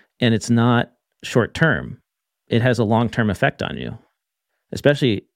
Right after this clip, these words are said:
after years and years, you get into the habit of it, and then you, you sort of, like, lose this ability to live a healthy life because you become addicted to the work.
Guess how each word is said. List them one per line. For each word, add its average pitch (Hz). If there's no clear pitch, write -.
after 113
years 110
and 104
years, 117
you 98
get 113
into 95
the 92
habit 107
of 135
it, 151
and 120
then 117
you, 110
you 113
sort 120
of, 101
like, 101
lose 117
this 104
ability 101
to -
live 98
a 87
healthy 92
life 82
because 101
you 104
become 104
addicted 95
to -
the 85
work. -